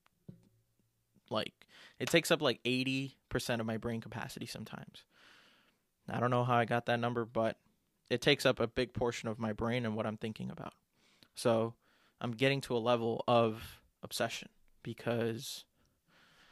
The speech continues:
if you're not obsessed about what you're doing, then you're just someone who's interested. And that's okay.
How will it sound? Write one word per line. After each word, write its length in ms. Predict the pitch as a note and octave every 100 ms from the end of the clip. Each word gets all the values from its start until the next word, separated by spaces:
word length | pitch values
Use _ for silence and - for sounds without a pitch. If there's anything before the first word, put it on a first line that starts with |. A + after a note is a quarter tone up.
| - - -
if 100 | -
you're 80 | B2+
not 160 | C#3 D#3+
obsessed 600 | - G3 F3 - - - _ _ _ -
about 380 | B2 C3 A#2+ -
what 180 | B2+ -
you're 80 | C3+
doing, 460 | C#3+ D3+ A#2+ A#2 _ _ _ _ _ _ _
then 120 | B2+ A#2
you're 100 | A2+
just 180 | A#2
someone 240 | - A#2 A#2
who's 160 | A2+
interested. 480 | A#2 - - - D#3 _ _ _ - - _ -
And 360 | A#2 A2+ A2 - -
that's 220 | B2 C#3+ B2+
okay. 400 | C3+ A#2+ G#2